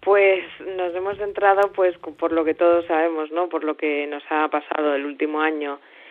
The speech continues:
de forma que, bueno, que nos ha pillado de sorpresa a todos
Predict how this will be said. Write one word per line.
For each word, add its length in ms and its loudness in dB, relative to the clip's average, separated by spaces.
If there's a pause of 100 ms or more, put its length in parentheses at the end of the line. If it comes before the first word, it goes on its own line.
(280)
de 200 0 (100)
forma 840 0
que, 560 -4
bueno, 320 -10
que 80 -18
nos 180 -10
ha 40 -6
pillado 260 2
de 80 -6
sorpresa 360 -2
a 40 0
todos 380 8